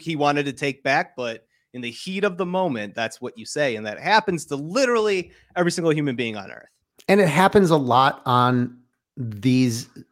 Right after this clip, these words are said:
Speaker 2: episodes. It happens a lot in this series. It, it
Speaker 1: Yeah, the
Speaker 2: happens so
Speaker 1: pressure
Speaker 2: much
Speaker 1: surrounding
Speaker 2: so.
Speaker 1: you is amped up to eleven every single, every single week to
Speaker 2: Mm-hmm.
Speaker 1: be under pressure for ten, eleven, twelve weeks.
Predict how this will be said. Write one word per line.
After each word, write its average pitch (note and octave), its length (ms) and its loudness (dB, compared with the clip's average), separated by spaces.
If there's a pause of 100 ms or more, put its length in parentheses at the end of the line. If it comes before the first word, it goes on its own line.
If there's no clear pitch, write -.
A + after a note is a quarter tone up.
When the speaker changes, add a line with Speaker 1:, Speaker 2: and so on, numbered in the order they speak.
(120)
Speaker 2:
episodes. G2+ 560 2
It A#2+ 80 -2
happens C#3+ 320 4
a C#3+ 40 8
lot A#2 400 4
in C3 140 6
this C3 160 4
series. B2 600 0
It, D3+ 80 0 (100)
it C3+ 100 -12
Speaker 1:
Yeah, C#3+ 60 0
the - 40 -4
Speaker 2:
happens C#3 420 4 (120)
so C#3+ 140 6
Speaker 1:
pressure C#3 60 4
Speaker 2:
much C#3+ 200 4 (100)
Speaker 1:
surrounding G#3 300 4
Speaker 2:
so. C#3+ 60 -6
Speaker 1:
you C#3 260 -4
is D#3 240 -6
amped F3+ 300 -4
up F#3 260 -4
to E3 100 -8
eleven C#3+ 520 -2
every C3 200 -8
single, B2 400 -6 (100)
every A#3 160 2
single G#3+ 200 0
week C3+ 500 -8 (300)
to D3+ 60 2
Speaker 2:
Mm-hmm. C3+ 240 4
Speaker 1:
be F#3 120 -4
under F3 200 -4
pressure D#3 420 -6
for B2 580 -10 (520)
ten, D3+ 520 -4
eleven, C#3+ 340 -4
twelve C#3+ 320 -2
weeks. C3+ 400 -10